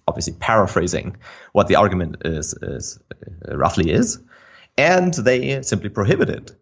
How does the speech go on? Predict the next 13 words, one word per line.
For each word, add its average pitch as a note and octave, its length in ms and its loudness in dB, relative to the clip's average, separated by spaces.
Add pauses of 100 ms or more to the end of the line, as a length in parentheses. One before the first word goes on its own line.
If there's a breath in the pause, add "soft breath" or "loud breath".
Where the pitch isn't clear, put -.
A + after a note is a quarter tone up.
(120)
um, F2 220 -4
Facebook F#2 520 0 (380)
from F#2 520 2
merging G2 380 4
these, F2+ 240 -2
these E2+ 400 -4
diverse E2+ 260 2
data E2+ 240 2
sets - 380 -2 (260)
as A2 200 4
it A#2+ 80 0
pertains A2 460 -2
to A2+ 400 -4